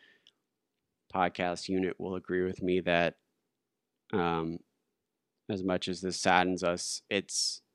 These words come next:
I, I don't think, I don't think someone like Kobe Bryant would want the basketball community to just stop talking about basketball. I think that'd be actually the least,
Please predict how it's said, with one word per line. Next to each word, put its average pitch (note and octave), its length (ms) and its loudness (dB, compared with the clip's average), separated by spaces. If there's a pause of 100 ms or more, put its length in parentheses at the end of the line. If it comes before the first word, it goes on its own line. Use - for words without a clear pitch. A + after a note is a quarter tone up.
(960)
I, - 80 -4 (140)
I G2+ 80 4
don't G#2 280 4
think, G2+ 420 0 (760)
I A#2 100 8
don't A#2 120 10
think A#2+ 140 6
someone A#2 320 6
like G2+ 160 2
Kobe G2 300 -2
Bryant F#2 520 -2
would F#2 260 -6 (360)
want F#2+ 720 0 (800)
the G2+ 80 -4
basketball G2+ 680 2
community A#2 680 -2
to F#2+ 200 -10
just G2 300 -6
stop E2+ 300 4
talking F2 360 -2
about E2+ 240 -4
basketball. E2+ 520 -2
I F2+ 100 -8
think F#2+ 180 -12
that'd F2 180 -4
be F2 160 -2
actually F2 360 -2
the E2+ 140 -6
least, F2 680 -12